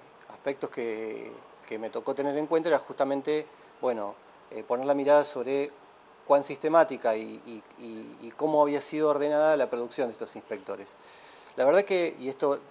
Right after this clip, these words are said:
hablando un poco de la cocina de la investigación, en la línea de lo que decía al comienzo, eh, y lo digo aquí en confianza, es, también forma parte muchas veces de la decisión de un, de, no solo de un investigador, sino sobre todo de un tesista, que es poder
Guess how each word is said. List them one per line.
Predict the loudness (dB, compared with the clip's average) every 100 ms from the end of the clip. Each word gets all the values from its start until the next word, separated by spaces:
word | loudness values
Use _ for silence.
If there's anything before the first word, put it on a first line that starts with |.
| -10
hablando | -4 -2 -2
un | -2
poco | -2 0
de | 0
la | 0
cocina | -4 -4 -2
de | -2
la |
investigación, | -4 -4 -2 -2 0 0 0
en | -2
la | -4
línea | -4 -4
de |
lo | -4
que | -6
decía | -8 -4 -4
al | -2
comienzo, | -2 -2 -4 -6 -4 -4 -6 -18 -20 -16
eh, | -10 -8 -8 -10 -12 -12 -14 -16 -18 -20 -20 -20 -20 -16
y | -12
lo | -8
digo | -6
aquí | -6 -6
en |
confianza, | -6 -6 -2 -2 -2 -6 -8 -8 -14
es, | -6
también | -2 0 0 -2
forma | -2 0
parte | 2 2 2
muchas | -4 -4
veces | -6 -6 -8
de | -6
la |
decisión | -6 -6 -10 -8 -6
de | -6
un, | -8 -10 -16 -14
de, | -14 -12 -16 -18 -20 -20 -20 -12
no | -4
solo | 0
de | 2
un | 0
investigador, | 0 0 0
sino | 0 -6
sobre | -4 -2
todo | 2 2
de |
un | 0
tesista, | -6 -10 -12 -4 -4 -4 -12 -20 -20 -20 -20 -20 -20 -4
que | -2
es | 0
poder | 2 4 6 4 0